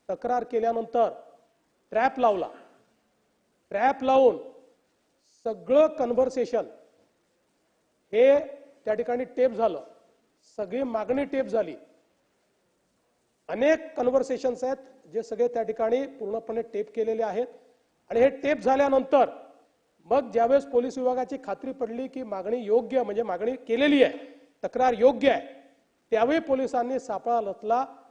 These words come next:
आणि प्रत्यक्ष त्या ठिकाणी हँडओव्हर करताना कॅश त्या आरोपीला पकडण्यात आलेला आहे. त्यामुळे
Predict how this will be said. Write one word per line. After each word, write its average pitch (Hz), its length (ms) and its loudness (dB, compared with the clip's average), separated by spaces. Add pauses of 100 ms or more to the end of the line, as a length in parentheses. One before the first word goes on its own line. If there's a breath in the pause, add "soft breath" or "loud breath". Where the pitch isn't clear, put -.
(380)
आणि 208 260 -2
प्रत्यक्ष 226 720 -10
त्या 247 280 -4
ठिकाणी 202 380 -8
हँडओव्हर 202 560 0
करताना 208 480 -4
कॅश 175 500 -8 (1400)
त्या 226 360 0 (960)
आरोपीला 196 580 -4
पकडण्यात 170 640 -2
आलेला 143 280 -8
आहे. 120 200 -14 (880)
त्यामुळे 220 580 4